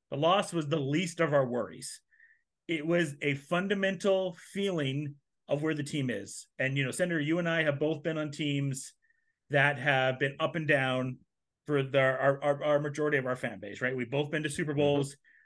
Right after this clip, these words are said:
Speaker 1: both had tough losses. Mine was a blowout. Yours, we will talk about another day, but obviously, uh, maybe the toughest, probably the toughest loss in Super Bowl history. But we've, you know,
Speaker 2: That's a
Speaker 1: been
Speaker 2: fact.
Speaker 1: tortured by stuff in our, in our history of our, of our teams.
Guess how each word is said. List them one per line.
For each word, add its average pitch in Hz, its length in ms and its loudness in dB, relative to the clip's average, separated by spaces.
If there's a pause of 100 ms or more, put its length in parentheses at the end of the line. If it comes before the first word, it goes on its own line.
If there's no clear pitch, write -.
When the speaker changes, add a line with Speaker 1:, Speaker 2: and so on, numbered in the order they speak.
(240)
Speaker 1:
both 151 160 4
had 160 200 0
tough 160 240 2
losses. 139 800 0 (320)
Mine 151 180 0
was 156 140 0
a - 20 -2
blowout. 147 460 6
Yours, 143 560 -2
we 139 240 -4 (240)
will 135 80 -12
talk 135 240 0
about 131 240 0 (100)
another 127 220 -2
day, 127 240 2
but 127 120 -6
obviously, 120 380 -2
uh, 120 120 -6 (360)
maybe 131 220 -2
the 127 80 -6
toughest, 135 360 -8
probably 160 220 4
the 123 80 -6
toughest 131 340 -6
loss 127 280 -2
in 120 40 -8
Super 120 180 -8
Bowl 117 100 -8
history. 147 520 -4 (400)
But 151 140 6
we've, 175 240 -2
you 185 80 -2
know, 135 140 2
Speaker 2:
That's - 120 -4
a 180 40 4
Speaker 1:
been 170 140 2
Speaker 2:
fact. 104 100 -2
Speaker 1:
tortured 156 560 0 (420)
by 151 320 6
stuff 147 480 0 (120)
in 135 160 0
our, 127 260 0
in 131 100 0
our 127 80 0
history 131 460 -4
of 120 160 -2
our, 110 340 -2 (100)
of 127 160 -4
our 120 120 0
teams. 110 520 -10